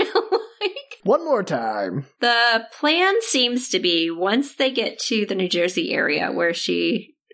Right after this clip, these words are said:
Speaker 1: supposedly was located, that she plans to look up the the name of the girl on the box is Jenny Spring, just so you know. Jennifer Spring, I
Speaker 2: Oh,
Speaker 1: imagine.
Speaker 2: thank you. I don't care.
Speaker 1: Well, the point is, is that they go to,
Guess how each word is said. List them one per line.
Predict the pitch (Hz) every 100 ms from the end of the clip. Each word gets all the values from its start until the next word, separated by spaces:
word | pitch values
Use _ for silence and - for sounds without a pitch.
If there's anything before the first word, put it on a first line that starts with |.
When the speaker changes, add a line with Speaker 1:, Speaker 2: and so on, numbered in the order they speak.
| - 202
Speaker 1:
supposedly | - - 175 170 - 156 160 - -
was | 160 165 -
located, | - - - - 196 208 -
that | 196
she | -
plans | 220 226 226 254
to | -
look | 214 185 175
up | 175 -
the | 165 170 170 - - _ _ 240
the |
name | 294 330 370 370
of | 370
the | 339
girl | 214 175 175 -
on | 254 294
the | -
box | 185 175 202 -
is | 175 -
Jenny | 190 196 190
Spring, | 208 - 151 135 165 202 226
just | 208 208
so | -
you | -
know. | - -
Jennifer | 196 208 196 - 202
Spring, | - - - -
I |
Speaker 2:
Oh, | - - - 196
Speaker 1:
imagine. | 185
Speaker 2:
thank | 196 185
you. | 170
I | 147
don't | 180 156
care. | 143 127 123 - - _
Speaker 1:
Well, | 269 302 -
the | 240 247
point | - 302 262
is, | 214 190 208
is | 208
that | 226 220
they | 220
go | 220 233 254
to, | 285 302